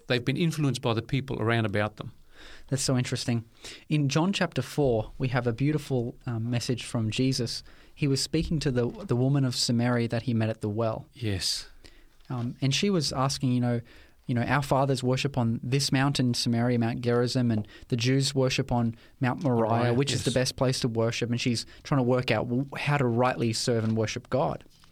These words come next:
Speaker 2: Verse twenty-one, Jesus said to her, "Woman, believe me, the hour is coming when you will neither on this mountain nor in Jerusalem worship the Father. You worship what you do not know.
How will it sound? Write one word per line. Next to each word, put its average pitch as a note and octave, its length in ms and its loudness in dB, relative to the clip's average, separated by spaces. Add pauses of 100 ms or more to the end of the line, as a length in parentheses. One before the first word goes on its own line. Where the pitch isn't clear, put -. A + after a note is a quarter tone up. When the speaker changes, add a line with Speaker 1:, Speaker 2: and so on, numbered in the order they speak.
(120)
Speaker 2:
Verse C#3 160 2
twenty-one, C3+ 540 2
Jesus C3 320 0
said C3 240 0
to C3+ 60 0
her, C3+ 220 2
"Woman, C#3 440 0 (520)
believe C3 480 2
me, G#2 360 0 (100)
the A#2+ 300 0
hour C#3+ 280 2
is D3 140 -4
coming A2 460 -2 (440)
when B2+ 220 0
you B2 140 2
will B2 120 2
neither A#2+ 300 2
on B2 220 0
this C#3 200 0
mountain C#3+ 520 2
nor C3+ 340 2
in C#3+ 140 4
Jerusalem B2+ 720 0 (280)
worship A2+ 360 -2
the A#2 60 -8
Father. A2 440 -2 (840)
You E3 160 2
worship E3 420 0
what C#3 100 0
you A#2+ 120 0
do B2 100 0
not C3 220 0
know. G#2+ 300 -2